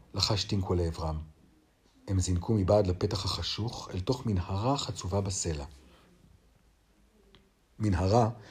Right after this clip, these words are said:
שטיפסה כלפי מעלה. בקצה העליון יכלו להבחין בכתם לא רגיל של אור. ססקי רצה במהירות, בפראות,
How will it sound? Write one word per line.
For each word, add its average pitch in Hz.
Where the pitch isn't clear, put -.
שטיפסה 101
כלפי 107
מעלה. 85
בקצה 104
העליון 104
יכלו -
להבחין 147
בכתם 160
לא 131
רגיל 107
של 92
אור. 82
ססקי -
רצה 95
במהירות, 87
בפראות, -